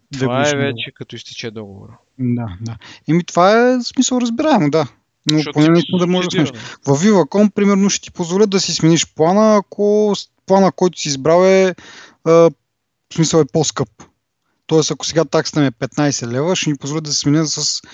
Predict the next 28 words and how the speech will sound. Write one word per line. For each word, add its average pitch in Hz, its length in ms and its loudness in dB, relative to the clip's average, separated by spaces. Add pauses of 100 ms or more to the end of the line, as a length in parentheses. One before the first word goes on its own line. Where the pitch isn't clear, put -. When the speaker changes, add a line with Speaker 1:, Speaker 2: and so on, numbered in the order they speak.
(500)
Speaker 1:
а, 139 580 0 (180)
план, 151 240 4
който 143 300 -2
таксата 139 340 -2
му 147 100 2
е 135 40 -2
повече 131 340 -6
от 131 100 -12
петнайсет 123 500 -6
лева. 110 220 -8 (680)
А 135 60 -2
те 156 200 2 (120)
промоцията 151 440 2
като - 160 -6
направят 135 400 0
от 131 80 -12 (200)
трийсет 143 340 0
на, 120 300 -4
например, 127 400 -2
на 131 80 0
четиринайсет 147 760 0 (180)
и 208 40 -4
аз 190 180 -4
не 180 80 -4
мога 165 100 -4
да 143 40 -6
се - 140 -10
възползвам. 113 460 -16